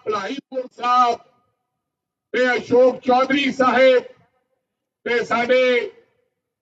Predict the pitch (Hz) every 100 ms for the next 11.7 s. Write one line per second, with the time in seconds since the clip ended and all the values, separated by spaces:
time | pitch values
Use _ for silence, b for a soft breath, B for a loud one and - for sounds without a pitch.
0 | _ 208 214 202 226 254 247 247 254 247
1 | 254 254 240 240 - _ _ _ _ _
2 | _ _ _ _ _ _ _ - 247 247
3 | 220 233 247 240 202 262 262 262 247 208
4 | 240 240 247 247 233 - _ _ _ _
5 | _ _ _ 269 294 302 269 196 240 -
6 | 262 247 - 262 262 240 233 _ _ _
7 | _ _ _ _ _ _ _ _ _ 196
8 | 233 247 247 233 208 - 233 240 - 254
9 | 240 240 254 262 247 - 247 247 247 -
10 | _ _ _ _ _ _ _ _ 247 254
11 | 240 - 208 240 262 262